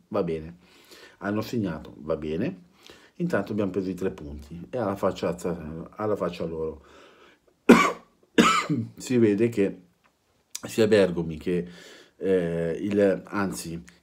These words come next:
il rinnegato di Bergomi, ex capitano dell'Inter,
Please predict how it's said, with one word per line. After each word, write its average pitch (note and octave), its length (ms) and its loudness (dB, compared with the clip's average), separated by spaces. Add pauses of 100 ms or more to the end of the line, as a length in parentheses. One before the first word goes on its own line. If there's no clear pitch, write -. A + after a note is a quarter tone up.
il A2+ 500 4
rinnegato G2+ 640 0
di F#2+ 100 -4
Bergomi, F2 760 0
ex G2 300 -4
capitano F2+ 480 -2
dell'Inter, E2+ 680 -2